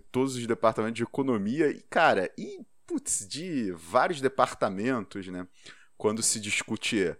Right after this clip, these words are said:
reforma curricular, a gente passou por uma agora na, no nosso departamento, na F P R, o Manuel Ramon tá participando de,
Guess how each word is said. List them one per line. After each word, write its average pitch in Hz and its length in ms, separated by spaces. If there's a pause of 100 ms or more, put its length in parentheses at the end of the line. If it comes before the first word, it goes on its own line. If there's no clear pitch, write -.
(340)
reforma 123 640
curricular, 117 840
a 107 80
gente 107 240
passou - 360
por 110 180
uma 110 220
agora 98 420
na, 90 220
no 92 80
nosso 98 260
departamento, 98 800
na 95 100
F - 200
P 107 80
R, 95 340 (280)
o 98 40
Manuel 101 260
Ramon 95 300
tá 107 140
participando 104 720
de, 92 280